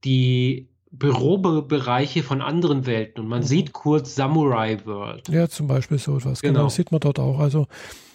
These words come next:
Speaker 2: hm, die flüchten
Speaker 1: Future
Speaker 2: da
Speaker 1: World
Speaker 2: irgendwie.
Speaker 1: war mir auch schon bekannt, dass es das gibt. Also es gibt so verschiedene Landschaftsszenarien, wo man reingehen kann
Speaker 2: Mhm.
Speaker 1: und eben,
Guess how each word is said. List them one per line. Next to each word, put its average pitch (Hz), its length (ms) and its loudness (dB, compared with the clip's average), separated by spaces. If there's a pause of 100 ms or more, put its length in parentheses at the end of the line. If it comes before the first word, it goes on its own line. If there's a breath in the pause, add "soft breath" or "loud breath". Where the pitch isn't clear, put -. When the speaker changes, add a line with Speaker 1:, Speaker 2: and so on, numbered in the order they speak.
(140)
Speaker 2:
hm, 156 180 0
die 151 100 2
flüchten 180 320 2
Speaker 1:
Future 175 220 6
Speaker 2:
da - 60 2
Speaker 1:
World 147 200 4
Speaker 2:
irgendwie. 143 60 -6
Speaker 1:
war 139 100 0
mir 143 160 -2
auch 123 100 -4
schon 123 180 -2
bekannt, 113 340 -4
dass 110 140 -6
es 101 80 -12
das 113 220 -6
gibt. - 220 -6
Also 123 220 0
es 131 100 2
gibt 165 160 0
so 165 120 2
verschiedene 156 760 2
Landschaftsszenarien, 143 1080 0
wo 135 80 4
man 127 160 4
reingehen 147 460 -2
kann 139 240 -2
Speaker 2:
Mhm. - 60 0
Speaker 1:
und 151 120 -2
eben, 127 420 -2